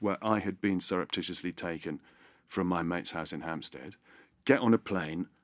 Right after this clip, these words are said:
earlier than I should have done to go and make this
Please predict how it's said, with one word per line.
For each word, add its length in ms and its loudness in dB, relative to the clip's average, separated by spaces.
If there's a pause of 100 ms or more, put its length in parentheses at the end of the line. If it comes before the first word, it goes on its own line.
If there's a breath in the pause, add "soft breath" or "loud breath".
(160)
earlier 540 8 (300)
than 340 2 (260)
I 120 -4
should 180 -2
have 80 -4
done 200 -2
to 120 -6
go 160 0
and 180 -2
make 240 -4
this 220 -8